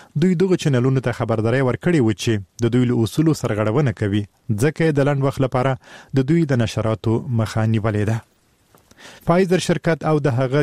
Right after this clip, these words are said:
جرمني شریک بایو انټیک ماشومانو ته د کووید نولس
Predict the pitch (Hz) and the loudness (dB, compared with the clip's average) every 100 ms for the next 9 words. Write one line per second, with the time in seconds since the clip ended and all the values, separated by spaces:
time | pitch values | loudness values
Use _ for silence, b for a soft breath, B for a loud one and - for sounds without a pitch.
0 | 131 120 120 123 - 113 143 - - 123 | 0 0 2 0 0 0 0 -2 -6 -2
1 | 151 156 156 - 147 139 156 147 - 135 | 0 2 2 2 0 0 -2 -2 0 0
2 | 131 135 151 156 120 110 107 - 113 110 | 0 2 2 2 0 -2 -4 -6 -4 -2
3 | 127 117 117 135 135 123 | 0 2 2 2 2 0